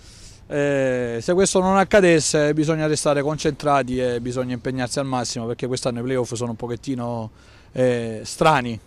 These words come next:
sono così atipici, eh, e quello che mi preoccupa è che generalmente nei momenti importanti poi Lecce ha,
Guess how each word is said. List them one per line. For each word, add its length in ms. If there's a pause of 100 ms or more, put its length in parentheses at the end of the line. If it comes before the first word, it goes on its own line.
sono 280
così 200
atipici, 960 (640)
eh, 540
e 100
quello 240
che 100
mi 120
preoccupa 340
è 40
che 100
generalmente 460
nei 100
momenti 320
importanti 480
poi 640
Lecce 320
ha, 1400